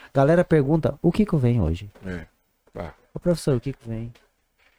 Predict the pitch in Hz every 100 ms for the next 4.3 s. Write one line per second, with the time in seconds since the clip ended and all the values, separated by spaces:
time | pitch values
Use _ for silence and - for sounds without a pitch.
0 | _ _ _ _ _ _ _ _ _ 131
1 | 151 151 147 143 139 170 165 123 156 147
2 | 147 160 165 160 156 151 151 147 147 170
3 | 190 180 165 151 147 131 127 117 110 -
4 | 95 95 92